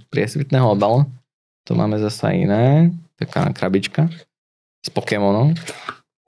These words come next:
Kúpil, nehrám Pokémonom, som kúpil, lebo bola, bola lacná. Tak ide to do takého, tu máme zasa Pána prsteňov. Je to priesvitný obal.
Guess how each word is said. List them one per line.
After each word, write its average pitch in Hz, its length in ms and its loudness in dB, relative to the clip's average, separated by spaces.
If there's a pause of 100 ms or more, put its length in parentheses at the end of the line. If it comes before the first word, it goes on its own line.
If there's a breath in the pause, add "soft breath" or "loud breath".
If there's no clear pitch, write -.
(600)
Kúpil, 120 240 0
nehrám 117 300 2
Pokémonom, 92 500 -2
som - 80 -2
kúpil, 110 320 0
lebo 95 160 2
bola, 101 320 0
bola 117 240 -4
lacná. - 320 -10 (1400)
Tak 92 80 -2
ide 120 240 2
to 123 80 4
do 110 160 2
takého, 110 400 -4
tu - 80 -6
máme 107 160 -2
zasa 107 240 -4
Pána 110 240 -2
prsteňov. 110 640 -2 (2750)
Je 104 240 0
to 107 160 -2
priesvitný 117 640 0
obal. 120 400 0